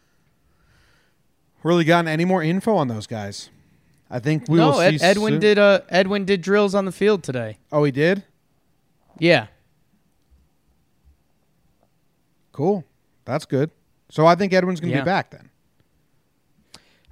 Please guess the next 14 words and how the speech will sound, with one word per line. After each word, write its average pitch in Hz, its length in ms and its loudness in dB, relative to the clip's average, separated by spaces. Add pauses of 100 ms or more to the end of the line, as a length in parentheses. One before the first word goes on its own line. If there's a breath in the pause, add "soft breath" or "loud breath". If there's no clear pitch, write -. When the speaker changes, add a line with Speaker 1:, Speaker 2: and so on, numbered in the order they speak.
(520)
Speaker 2:
Edwin 160 300 2
Speaker 1:
I 180 120 6
still 220 300 0
think 202 260 -2
Speaker 2:
has 147 120 2
Speaker 1:
both 147 200 0
will 135 120 -6
be 117 140 -8
back, 90 360 -16
just - 320 -16 (140)
for 104 180 -16
my 101 200 -8
personal 101 560 -12
guess. - 440 -18